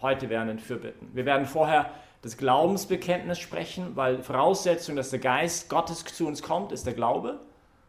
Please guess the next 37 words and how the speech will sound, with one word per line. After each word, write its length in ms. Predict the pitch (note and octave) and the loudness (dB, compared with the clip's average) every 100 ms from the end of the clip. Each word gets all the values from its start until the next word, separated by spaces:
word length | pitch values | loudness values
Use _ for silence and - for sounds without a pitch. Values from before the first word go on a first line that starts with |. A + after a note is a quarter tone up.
| _ _ | _ _
Nicht? 160 | C#3 - _ _ | -20 -20 _ _
Und 280 | - C#3 B2 - _ _ | -2 -2 -4 -12 _ _
wir 160 | B2+ C3 | -4 0
wissen, 420 | D#3+ - E3+ D3+ - | 0 0 -4 -6 -8
dass 260 | B2 C3+ C3+ | -2 0 0
wir 120 | C3+ | 0
auch 140 | B2+ C3+ | 0 0
manchmal 340 | C3+ C3+ C3 | -2 -2 -4
schwach 340 | - C#3 - | -2 -4 -4
sind 220 | - E3+ D3 | -4 -4 -4
in 60 | |
unserem 160 | D3+ - | -8 -2
Glauben, 280 | B2+ C3+ C3+ | 0 2 0
wir 80 | |
haben 140 | A#2 A2+ | -4 -6
Zweifeln, 720 | - B2+ C#3+ E3+ E3+ D#3 D#3+ - - | -2 0 2 0 -2 -6 -8 -14 -20
deswegen 400 | - C#3 C#3+ B2+ | -4 -2 0 0
beten 260 | D3 D3+ D3 | 0 0 -2
wir 100 | C3 | 0
gemeinsam, 500 | C3 C#3+ F3 E3 C3+ | 2 2 0 -2 -4
dass 140 | C3+ | -2
wir 80 | C3 | -2
einander 320 | C3+ C3+ B2+ | 0 -2 -4
tragen, 580 | - C3+ C#3+ E3+ E3+ E3 | -2 0 4 4 2 -2
vielleicht 240 | D3 C#3+ | -4 -2
auch 140 | C3+ C#3+ | -2 -2
in 140 | C#3 | 0
den 200 | D#3 E3 | -2 0
Teil, 260 | C#3+ C#3 C#3+ | 2 2 2
mit 120 | C3 | 0
dem 160 | C#3 C3+ | 0 0
wir 60 | |
uns 100 | C3+ | -2
schwer 340 | C3 C#3+ D3+ - | -4 -2 -2 -4
tun. 240 | D#3+ D#3+ - - - - B2+ | -10 -12 -14 -20 -20 -20 -18
Nicht, 140 | - | -10
dass 280 | B2+ - | -10 -10